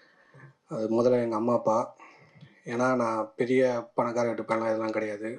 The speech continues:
நான் கும்பகோணத்துல ஒரு ரொம்ப மிடில் கிளாஸான, பிறக்கும் போதும் லோயர் மிடில் கிளாஸான ஒரு, ஒரு குடிசை வீட்டுல பிறந்த ஒரு பையன் தான் நானு. So, என்ன மாதிரி பையனுக்கெல்லாம் வந்து சினிமானா,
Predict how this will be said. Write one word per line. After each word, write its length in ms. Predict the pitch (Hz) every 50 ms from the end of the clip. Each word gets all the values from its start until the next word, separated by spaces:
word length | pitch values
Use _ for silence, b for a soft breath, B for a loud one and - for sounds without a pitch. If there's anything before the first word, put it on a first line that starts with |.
| - -
நான் 360 | 117 113 113 110 107 107 - -
கும்பகோணத்துல 520 | 123 120 127 127 123 120 107 - 120 120
ஒரு 320 | 117 113 110 110 107 107
ரொம்ப 240 | 107 113 117 123 117
மிடில் 200 | 113 117 123 120 117 -
கிளாஸான, 680 | 139 123 120 117 - 123 117 120 123 123 127 139 - _ _ _ _ _ _ _ _ _ _ _ _ _ _ _ _ _ -
பிறக்கும் 360 | 127 123 127 120 135 131 127
போதும் 560 | 123 120 127 135 131 127 123 120 113 110 110 107 113 139 - 135 143 143 - _ - 135 127
லோயர் 320 | 127 131 135 131 127 123
மிடில் 160 | 120 120 113 -
கிளாஸான 400 | 127 113 110 - 120 117 120 123
ஒரு, 300 | 120 117 113 113 110 110
ஒரு 100 | 107 104
குடிசை 340 | - 135 123 117 - 123 117
வீட்டுல 220 | 110 - 110 -
பிறந்த 240 | - 113 113 110 113
ஒரு 140 | 110 110 110
பையன் 240 | 110 110 110 110 107
தான் 120 | 107 104
நானு. 340 | 104 104 101 104 110 120 131 _ _ _ _ b b b b b b b b b b b b
So, 280 | b - - 117 113 113
என்ன 200 | 123 127 131 135
மாதிரி 260 | 135 135 127 131 123
பையனுக்கெல்லாம் 460 | - 131 131 131 131 123 135 135 135
வந்து 520 | 131 127 120 135 139 139 135 131 127 123 117 117 113 110 110 107 107 117 113 - -
சினிமானா, 760 | 135 135 135 135 131 131 131 135 135 131 127 123 120 117